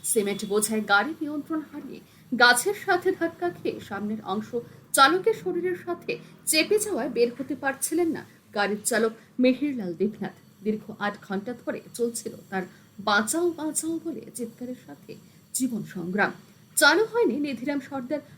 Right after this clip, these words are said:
প্রশাসনের আয়রন কাটার মেশিন। প্রশাসনের করিতকর্মার লোকেরা যখন মিহিরের দেহ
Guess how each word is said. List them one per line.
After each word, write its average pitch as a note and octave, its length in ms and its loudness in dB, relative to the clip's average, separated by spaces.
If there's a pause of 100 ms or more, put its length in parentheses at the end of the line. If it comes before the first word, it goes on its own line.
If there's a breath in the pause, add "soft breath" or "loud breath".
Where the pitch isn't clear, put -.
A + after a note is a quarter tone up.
(140 loud breath)
প্রশাসনের D4 600 -4 (100)
আয়রন G#3+ 320 0
কাটার F#3+ 360 -12
মেশিন। F#3 320 -6 (540)
প্রশাসনের G#3+ 480 -2 (280 loud breath)
করিতকর্মার D#4+ 600 -2
লোকেরা A3+ 320 -4
যখন A#3 320 -4
মিহিরের G#3+ 360 -4
দেহ A3 140 2